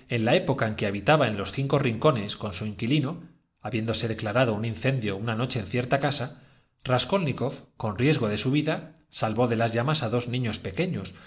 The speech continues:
sufriendo graves quemaduras al realizar tal acto de valor. Se abrió una indagatoria a propósito de este hecho, y numerosos testigos certificaron la exactitud de él. En una palabra, el tribunal,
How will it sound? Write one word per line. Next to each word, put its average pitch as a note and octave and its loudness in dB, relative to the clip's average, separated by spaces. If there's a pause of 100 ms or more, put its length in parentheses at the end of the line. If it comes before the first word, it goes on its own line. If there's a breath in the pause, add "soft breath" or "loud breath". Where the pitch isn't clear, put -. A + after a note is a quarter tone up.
(120)
sufriendo B2+ 2
graves A2+ 0
quemaduras C3 0
al B2+ 0
realizar A2 -2
tal G#2+ -2
acto A2 -2
de G2 -4
valor. F#2+ -4 (1120)
Se - -4
abrió B2+ 0
una A2+ 0
indagatoria A#2+ 2
a C3+ 0
propósito A2+ 0
de G#2+ 2
este G#2+ -2
hecho, A2 -4 (400 loud breath)
y C3 -4
numerosos B2+ 2
testigos C#3+ 2
certificaron A#2+ 0
la G#2+ 0
exactitud G#2+ -4
de G2 -2
él. - -6 (920)
En C3+ -2
una F3 0
palabra, F2 -4 (420 soft breath)
el B2 2
tribunal, C3+ 2